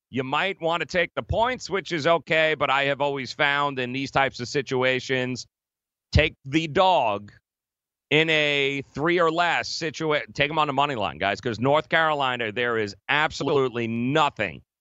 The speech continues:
in this game here where you'll look at it and go, "North Carolina can't walk away with the victory." They covered the eleven by South Carolina in game one. They won it straight up.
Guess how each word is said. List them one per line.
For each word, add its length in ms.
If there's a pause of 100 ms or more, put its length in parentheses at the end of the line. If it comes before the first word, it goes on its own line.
(480)
in 220
this 240
game 340
here 300
where 160
you'll 240
look 220
at 160
it 100
and 100
go, 200
"North 240
Carolina 500
can't 480
walk 320
away 540 (400)
with 360 (140)
the 140
victory." 480 (180)
They 140
covered 420
the 120
eleven 440
by 140
South 340
Carolina 640
in 240
game 320
one. 380 (220)
They 120
won 240
it 80
straight 340
up. 240